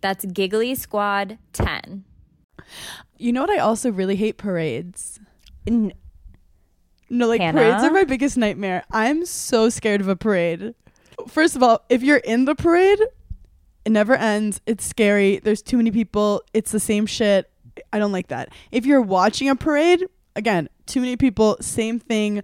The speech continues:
Speaker 2: I don't understand it. And I think it's 'cause I'm not drunk. I think parade, festival, they're just words that people put in front of things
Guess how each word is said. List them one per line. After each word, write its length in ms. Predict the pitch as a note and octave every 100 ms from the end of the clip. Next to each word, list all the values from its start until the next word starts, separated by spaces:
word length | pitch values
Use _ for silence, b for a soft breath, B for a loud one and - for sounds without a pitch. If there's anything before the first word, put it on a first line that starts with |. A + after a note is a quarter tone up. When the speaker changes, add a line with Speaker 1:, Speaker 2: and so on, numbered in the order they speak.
| B B -
Speaker 2:
I 100 | A3+
don't 380 | G#3 A#3 D#4
understand 440 | D4 D4 C#4 A#3 -
it. 40 |
And 100 | -
I 80 | G#3+
think 220 | C4 D4+
it's 140 | A4 -
'cause 280 | F4+ C#4+ G3+ _ _
I'm 220 | G#3+ A3
not 200 | A3 G3+
drunk. 540 | - E3 E2 G#3 - - _ _ _ _ b b b
I 120 | B3+ E4
think 240 | A#4 -
parade, 520 | - C4 C#4 D4 D4
festival, 600 | - A#3+ A#3+ C4 A#3 A#3+
they're 120 | A3 A#3
just 200 | C#4+ G3
words 640 | F3+ G#3 A#3 C#4+ C#4 - -
that 180 | G#3+ -
people 220 | A#3 A3
put 220 | - A#3
in 80 | F#3
front 220 | - G#3+
of 80 | A3+
things 340 | B3 B3+ C4